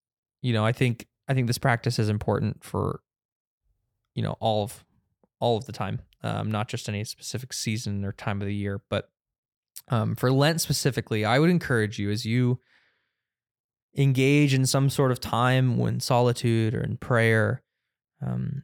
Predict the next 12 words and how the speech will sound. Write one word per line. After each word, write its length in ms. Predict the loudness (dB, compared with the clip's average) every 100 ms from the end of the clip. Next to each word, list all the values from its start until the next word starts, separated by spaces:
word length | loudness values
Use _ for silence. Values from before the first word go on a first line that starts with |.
| -4
and 100 | -2
just 180 | -2 0
being 160 | 0
quiet 460 | 0 0 2 2 0
and 100 | -4
still 360 | -4 -2 0 0
before 300 | -4 -6 -2
God, 340 | -2 -2 -6 -12 _ _ _ _ _ _ _ _ _ -20 _ -10
to 280 | 0 2 2
have 240 | 2 2
a 100 | 2
very 580 | 4 4 4 2 0